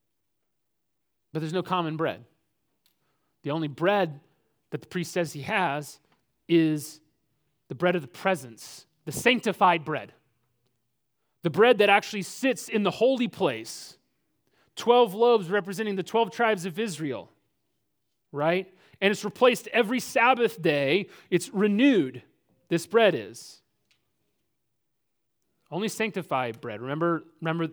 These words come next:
Ezekiel passage says, "I am the Lord who sanctifies." And so this holy bread, it's an ongoing reminder of God's covenant with Israel, that to remind them that Yahweh is the one who sustains them,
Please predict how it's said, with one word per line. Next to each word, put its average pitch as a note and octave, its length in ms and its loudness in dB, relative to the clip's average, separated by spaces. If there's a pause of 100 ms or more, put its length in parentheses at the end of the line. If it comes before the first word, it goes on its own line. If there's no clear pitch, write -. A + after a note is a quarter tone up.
(160)
Ezekiel D3+ 400 -6
passage C3 380 -8
says, C3 280 -8
"I D3+ 140 -4
am E3+ 120 -6
the D#3 80 -8
Lord D3 200 -6
who C3 120 -14
sanctifies." C3 840 -12 (1800)
And - 80 -10
so A3+ 60 0
this A3 160 2
holy A#3+ 260 2
bread, D#3+ 460 0 (1160)
it's D#3+ 120 -4
an G#3+ 80 -4
ongoing A#3+ 600 6
reminder G#3 520 2
of E3+ 120 2
God's F#3 260 2
covenant G#3 480 0
with F#3 180 -2
Israel, E3 560 -4 (1300)
that F#3+ 380 2 (1600)
to A3+ 140 0
remind A3+ 400 4
them G#3 80 -2
that E3+ 100 0
Yahweh G#3 480 6
is F#3+ 220 4
the F#3+ 80 0
one F#3+ 160 2
who G3 80 -4
sustains A#3+ 580 -2
them, A2 300 -12